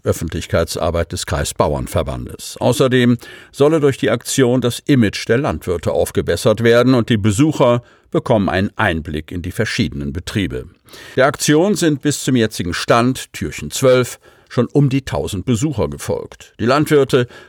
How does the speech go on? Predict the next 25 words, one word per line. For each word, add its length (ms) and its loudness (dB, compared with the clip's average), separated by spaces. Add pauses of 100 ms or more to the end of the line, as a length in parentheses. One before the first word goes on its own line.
lassen 320 -2
sich 240 -6
für 100 0
den 160 2
lebendigen 540 0
Adventskalender 960 -2 (160)
allerhand 420 0
Aktionen 480 -2
einfallen. 600 -6 (340)
Während 320 -2
auf 140 -2
einigen 400 2
Höfen 340 2
der 180 4
Weihnachtsmann 680 2
zu 160 -4
Besuch 420 0
war, 220 4 (240)
mussten 320 0
die 100 0
Kinder 380 2
in 100 -2
anderen 460 0
Betrieben 560 0
Aufgaben 720 0